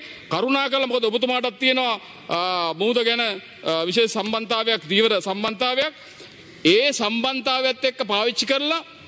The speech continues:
හොඳ වැඩසටහනක් හදන්න, හොඳ සැලැස්මක් හදන්න. මට මේ මිල ගණන් කියන්න ගියොත්, අ, කාලෙ මදි වෙන් කරලා තියෙන ප්‍රමාණය එක එක දේවල් කියන්න ගත්තොත් මම හිතන්නේ ප්‍ර-, කාලය මදි කියලා මම හිතනවා මේ වැඩ කටයුත්ත ගැන කතා කරත්.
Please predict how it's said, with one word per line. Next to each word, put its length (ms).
හොඳ 160
වැඩසටහනක් 600
හදන්න, 200
හොඳ 120
සැලැස්මක් 440
හදන්න. 240
මට 160
මේ 240
මිල 220
ගණන් 260
කියන්න 240
ගියොත්, 260
අ, 320
කාලෙ 300
මදි 260
වෙන් 160
කරලා 180
තියෙන 180
ප්‍රමාණය 400
එක 140
එක 200
දේවල් 220
කියන්න 240
ගත්තොත් 360
මම 120
හිතන්නේ 260
ප්‍ර-, 200
කාලය 300
මදි 180
කියලා 200
මම 120
හිතනවා 300
මේ 160
වැඩ 140
කටයුත්ත 340
ගැන 200
කතා 260
කරත්. 220